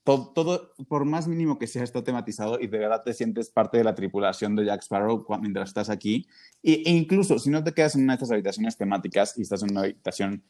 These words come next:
pues, normal, con, solamente con estos vibes caribeños, puedes ir a la alberca principal en donde van a poder encontrar todo un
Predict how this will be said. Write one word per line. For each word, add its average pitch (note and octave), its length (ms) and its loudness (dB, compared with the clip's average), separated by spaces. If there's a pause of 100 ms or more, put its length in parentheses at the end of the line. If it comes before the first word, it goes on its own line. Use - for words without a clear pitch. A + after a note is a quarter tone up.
(240)
pues, G#2 220 2
normal, G#2 640 4 (100)
con, F#2+ 280 -2
solamente G2+ 400 -2
con G2 140 -4
estos F#2+ 200 -6
vibes G2+ 240 0
caribeños, G2+ 720 0 (300)
puedes A#2+ 420 4
ir B2+ 140 4
a A2+ 120 2
la A2 100 6
alberca A2+ 380 2
principal A2 580 -2
en A2 120 -2
donde G#2 180 -2
van G#2+ 140 0
a A2+ 100 -2
poder G#2+ 220 -2
encontrar G#2 560 2 (360)
todo A#2+ 540 4
un A#2+ 400 4